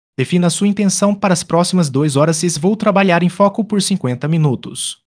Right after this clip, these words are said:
Dois. Faça um ciclo de respiração guiada quatro dois seis por dois minutos. Três. Desligue notificações ou deixe o telefone em outro cômodo.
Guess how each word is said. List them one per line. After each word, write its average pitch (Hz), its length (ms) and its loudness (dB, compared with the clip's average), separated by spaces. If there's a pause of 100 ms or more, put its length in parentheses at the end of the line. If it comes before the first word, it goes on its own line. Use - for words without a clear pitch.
(160)
Dois. 139 420 0 (320)
Faça 151 260 -2
um 202 140 -2
ciclo 190 320 -6
de 143 100 -8
respiração 180 640 -6
guiada 160 380 -2
quatro 190 380 -4
dois 170 240 -4
seis 160 260 -6
por 180 160 -6
dois 160 240 -6
minutos. 147 720 -8 (320)
Três. 156 420 0 (300)
Desligue 151 320 2
notificações 180 920 0
ou 170 80 0
deixe 185 240 4
o 180 40 0
telefone 208 480 2
em 165 80 2
outro 196 300 2
cômodo. 120 580 -2